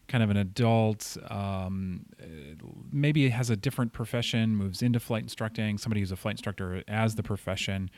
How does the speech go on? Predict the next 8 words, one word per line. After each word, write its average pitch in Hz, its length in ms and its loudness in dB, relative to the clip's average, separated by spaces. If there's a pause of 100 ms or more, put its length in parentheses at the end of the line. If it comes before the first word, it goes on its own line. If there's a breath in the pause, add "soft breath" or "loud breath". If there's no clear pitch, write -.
(300 loud breath)
versus 104 840 4
your, 98 460 0
you 104 200 -6
know, 92 80 -4
your 90 180 -4
so-called 98 380 -4
time 98 380 -2
builder. 82 420 -8